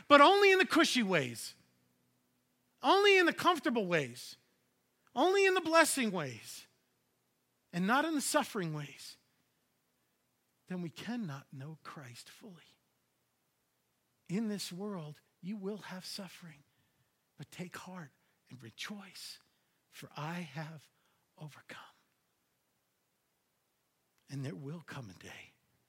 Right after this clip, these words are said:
when there is no more suffering and no more pain. But until then, have hope. We have to have suffering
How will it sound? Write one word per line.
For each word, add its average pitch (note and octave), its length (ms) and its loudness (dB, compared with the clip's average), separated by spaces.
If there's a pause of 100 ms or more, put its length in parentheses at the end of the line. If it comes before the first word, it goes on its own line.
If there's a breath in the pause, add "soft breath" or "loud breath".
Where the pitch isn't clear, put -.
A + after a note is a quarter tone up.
(280)
when C3 140 -8
there D#3 140 -8
is C#3+ 200 -14
no C#3 120 -12
more D3+ 200 -14
suffering G#2 580 -18 (340)
and C#3 140 -10
no B2+ 100 -12
more A#2+ 200 -16 (160)
pain. A#2 240 -20 (960 soft breath)
But D#3 100 -8
until D3 320 -12
then, D3 240 -12
have A#2+ 280 -14
hope. - 360 -20 (1300)
We D3 140 -6
have E3 280 -2
to D#3 80 -8
have C#3+ 340 -8
suffering D3 540 -12